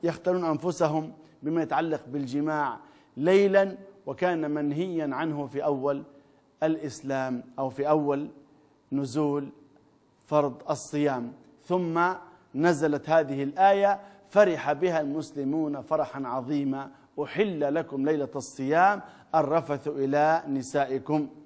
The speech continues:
طيب، هذا باختصار. ال-، أبو أيوب يسأل عن مسألة القيمة في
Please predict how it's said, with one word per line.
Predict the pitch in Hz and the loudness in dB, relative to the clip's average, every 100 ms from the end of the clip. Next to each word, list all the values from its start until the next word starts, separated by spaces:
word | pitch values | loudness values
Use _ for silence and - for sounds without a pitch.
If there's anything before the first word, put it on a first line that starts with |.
| - _ _ _ _ | -20 _ _ _ _
طيب، | 151 147 101 - - _ _ - | 2 2 0 -14 -20 _ _ -2
هذا | 156 160 156 147 147 - | 0 2 4 2 0 -8
باختصار. | 135 156 - 151 139 151 139 135 139 - - _ _ _ _ _ _ _ _ _ - | -4 -4 -4 -8 -2 0 2 0 -4 -14 -20 _ _ _ _ _ _ _ _ _ -2
ال-، | 156 165 170 | 2 4 8
أبو | 170 165 220 | 8 8 4
أيوب | 220 226 262 240 208 - - | 2 2 2 0 -4 -14 -2
يسأل | 196 233 - 220 190 | 2 2 2 -4 -2
عن | 175 175 | -2 0
مسألة | 202 - 170 165 165 | -2 0 -2 -2 -2
القيمة | 151 127 185 185 170 170 175 175 - _ _ _ _ _ | -4 -2 -2 0 0 0 0 -4 -14 _ _ _ _ _
في | - 151 165 165 160 | -2 4 6 6 2